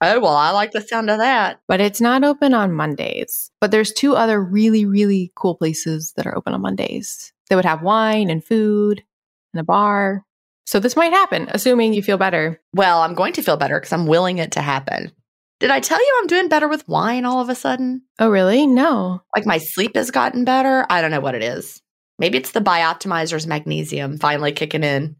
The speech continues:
Speaker 2: Oh, nice. Very nice. That's exciting.
Speaker 1: Yeah.
Speaker 2: I had an exciting moment.
Speaker 1: What was your exciting moment?
Speaker 2: On Halloween, while not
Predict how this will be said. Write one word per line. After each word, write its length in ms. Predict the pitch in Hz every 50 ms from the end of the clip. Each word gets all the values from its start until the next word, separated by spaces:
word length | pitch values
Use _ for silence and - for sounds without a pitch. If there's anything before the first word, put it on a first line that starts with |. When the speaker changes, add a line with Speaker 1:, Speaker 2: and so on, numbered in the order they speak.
| _ _ _
Speaker 2:
Oh, 120 | 233 233
nice. 600 | 226 214 220 226 202 185 165 165 - - - - - _ _ _ _ _ _ _ _
Very 220 | - 269 285 220 160
nice. 420 | 151 151 156 160 - - - - - _ _ _ _ _ _ _ -
That's 140 | - - -
exciting. 640 | - - - - - 143 139 139 143 147 190 254 269 - _ _ _ _
Speaker 1:
Yeah. 240 | - 220 269 311 330 311 _ -
Speaker 2:
I 60 | 196
had 200 | 185 196 180 175
an 120 | 180 170
exciting 480 | 160 165 165 - - 170 165 160 160 160
moment. 540 | 160 156 151 156 156 170 190 208 - - - _ _ _
Speaker 1:
What 160 | 190 190 -
was 140 | 175 175 -
your 80 | 170
exciting 400 | 170 - - - 180 180 175 170 170
moment? 320 | 175 175 175 190 202 208 _ _ _ _ _ _ _ _ -
Speaker 2:
On 200 | 190 190 185 180
Halloween, 1000 | 175 190 190 190 185 185 170 170 180 214 247 233 196 175 170 165 175 208 226 233 - _ _ _ _ _ _ _
while 720 | 185 180 175 175 175 175 175 170 170 165 165 165 - - -
not 520 | 180 170 165 180 233 285 - - _ -